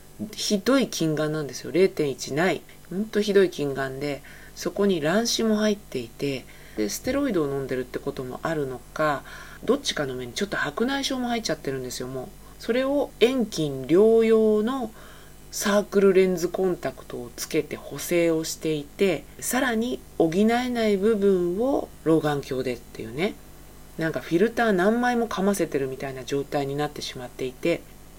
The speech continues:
先生の方でも、うーんっていう感じだったんですが、結論としてはもう一度そのコンタクトの度数を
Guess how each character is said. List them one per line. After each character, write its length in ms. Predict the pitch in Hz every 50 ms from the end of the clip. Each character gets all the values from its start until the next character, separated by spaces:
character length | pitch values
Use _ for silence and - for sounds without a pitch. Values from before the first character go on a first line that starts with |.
| -
先 260 | - - - 156 160
生 180 | 165 - 220 220
の 100 | 196 156
方 200 | 139 - 139 147
で 100 | 131 123
も、 200 | 123 123 127 - - - - - - - - - - - - -
う 60 | 135
ー 360 | 151 160 160 160 160 156 147
ん 20 |
っ 20 | 139
て 140 | 139 - 127
い 20 |
う 60 | 123
感 220 | - - 139 135 139
じ 100 | 139 156
だ 80 | 160
っ 40 | 160
た 200 | - - 139 139
ん 60 | 135 131
で 80 | -
す 160 | - - -
が、 240 | 139 170 175 175 - - - - - - -
結 280 | - 202 202 - 247
論 180 | 240 254 262 247
と 100 | - 262
し 80 | 262 -
て 140 | - 269
は 240 | 233 208 202 196 175
も 220 | 156 160 190 220 240
う 60 | 247
一 200 | 226 - 240 233
度 160 | 233 240 226
そ 140 | 220 - 226
の 120 | 220 220
コ 200 | 214 - - 240
ン 80 | 233 214
タ 100 | - 160
ク 140 | - - -
ト 120 | - 135
の 260 | 127 139 151 143 - - - - - - - -
度 100 | 151 156
数 300 | 151 - - 208 214 190
を 340 | 156 135 135 147 156 131